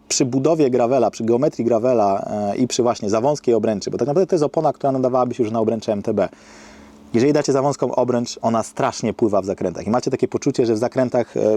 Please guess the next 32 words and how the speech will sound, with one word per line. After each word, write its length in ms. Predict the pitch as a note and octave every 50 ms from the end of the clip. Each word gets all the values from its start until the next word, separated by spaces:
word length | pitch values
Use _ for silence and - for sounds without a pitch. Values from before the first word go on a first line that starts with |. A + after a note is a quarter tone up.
| A2 A2+
jest 200 | A#2 A2 - - - -
taka 240 | E3+ - - B2+
żarówa 440 | A2+ B2+ C3 C#3 B2+ G#2 F#2 E2 - -
na, 300 | F#2+ F#2+ F#2 F#2 F#2 -
na 100 | G#2 G2+
oponie, 380 | G#2 - - G#2 F#2 F2+ F#2+ G#2
że 340 | G#2+ G#2 G#2 G#2 A2 - - -
po 80 | - A2
prostu 500 | - A#2+ - - - A#2+ A2+ A2+ A#2 - _ _ _ -
opona 320 | - - - C#3 C3+ C3+ B2+
się 100 | - A2
tak 200 | - D3 - -
kładzie 320 | - D3 C3+ B2 B2+ B2
w 40 | A2
bokach, 360 | G#2+ A2 G2+ - A#2+ B2+ C3 - - - - - - - - -
że 40 | -
macie 200 | A#2+ C3 - E3
takie 160 | D3 C3 C#3+
poczucie, 280 | B2+ C3+ B2+ - - C#3+
jakby 160 | B2 A#2 B2
rower 160 | B2+ B2 B2
w 40 | -
tych 100 | - A2+
zakrętach 440 | G#2+ A#2 - - A#2+ G#2+ A2 - -
pływał, 480 | - - - C3+ C3 B2 C3 C3 B2+ A#2
jakby 180 | G#2+ A2+ A2+
się 100 | - -
go 80 | A#2 A#2
nie 120 | B2 A#2+
dało 220 | B2+ C3 B2+ B2+ A#2+
opanować, 420 | - - A2 A2+ C#3 D3 D#3 C#3
jakbyście, 520 | C3+ B2 B2+ B2+ - - C3+ B2+ B2+ B2+